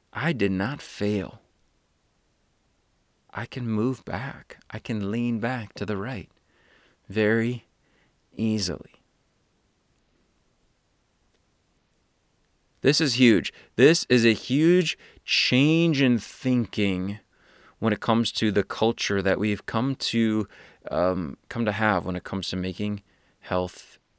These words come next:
decisions and fitness changes. This is huge. Start, I want you to start thinking in terms of this continuum or this spectrum idea when it comes to the decisions that you make to move in a healthier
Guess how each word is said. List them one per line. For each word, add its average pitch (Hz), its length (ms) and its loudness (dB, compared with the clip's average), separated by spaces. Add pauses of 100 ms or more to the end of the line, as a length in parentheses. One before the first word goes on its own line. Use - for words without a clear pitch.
(280)
decisions 95 680 -4
and 92 160 -6
fitness - 640 -4 (440)
changes. 95 760 0 (640)
This 104 280 0
is 95 140 -2
huge. 98 520 -2 (240)
Start, - 400 -2
I - 40 -2
want 120 200 -2
you 139 60 -4
to 135 80 -4
start 104 280 -2
thinking 117 420 -2
in 90 100 -6
terms 107 380 -4
of 101 100 0
this 104 200 2
continuum 113 720 -4
or 104 120 -2
this 95 160 -4
spectrum - 460 -8
idea 101 540 -4 (1400)
when 101 100 -6
it 92 60 -8
comes 101 180 -4
to 95 60 -2
the 95 60 0
decisions 95 460 -4
that 98 120 -2
you 104 100 -4
make 90 320 -6 (320)
to 98 120 -6
move 98 400 -2
in 92 100 -8
a 92 40 -8
healthier 87 560 -8